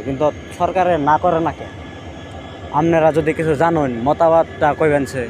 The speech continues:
কি আর জন্য রেল বন্ধ করবার না করে। ড্রাইভার সাইভার সব আছে, এই ড্রাইভার সাইভার কোনো কিছুই নাই। আপনারা দেখা হইন যে ড্রাইভার সাইভার কোনো কিছুই নাই, কিন্তু তাও রেল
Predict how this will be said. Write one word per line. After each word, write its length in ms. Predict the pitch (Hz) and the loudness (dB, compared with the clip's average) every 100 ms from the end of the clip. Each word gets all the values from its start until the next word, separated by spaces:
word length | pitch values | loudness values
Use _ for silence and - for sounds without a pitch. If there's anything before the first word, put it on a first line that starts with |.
| - | -6
কি 60 | 139 | -4
আর 80 | 131 131 | -4 -4
জন্য 140 | 131 135 127 - - - - 127 | -4 -2 -4 -6 -14 -16 -10 -2
রেল 160 | 135 123 | 0 2
বন্ধ 160 | 151 139 127 | 0 2 0
করবার 240 | 131 127 120 | 2 2 0
না 40 | 110 | -4
করে। 160 | 113 101 95 - - - - - - | -6 -8 -12 -14 -14 -14 -14 -14 -6
ড্রাইভার 300 | 139 151 160 156 | 0 2 2 2
সাইভার 240 | 160 156 - | 2 2 2
সব 140 | 143 143 | 2 2
আছে, 200 | 139 139 131 151 - 160 | 0 -4 -4 -6 -2 4
এই 80 | 160 143 | 4 4
ড্রাইভার 240 | 151 160 165 | 4 4 2
সাইভার 200 | 160 156 | 0 0
কোনো 120 | 175 160 | 0 0
কিছুই 260 | 190 - 151 131 | 0 -2 -2 0
নাই। 120 | 147 - | -2 -4
আপনারা 220 | 135 139 117 | -4 -4 -2
দেখা 200 | 151 143 135 | -2 0 0
হইন 140 | 139 160 - - - - - - - | -2 -4 -10 -14 -14 -16 -16 -16 -4
যে 80 | 127 127 | -2 2
ড্রাইভার 260 | 127 139 143 | 2 0 0
সাইভার 200 | 135 135 | -2 0
কোনো 120 | 135 131 | -2 -2
কিছুই 280 | 143 135 123 | -4 -4 -4
নাই, 100 | 113 - | -6 -6
কিন্তু 240 | 135 147 147 135 - | -2 2 2 2 0
তাও 180 | 143 151 147 135 | 0 2 0 -2
রেল 180 | 143 147 | -2 0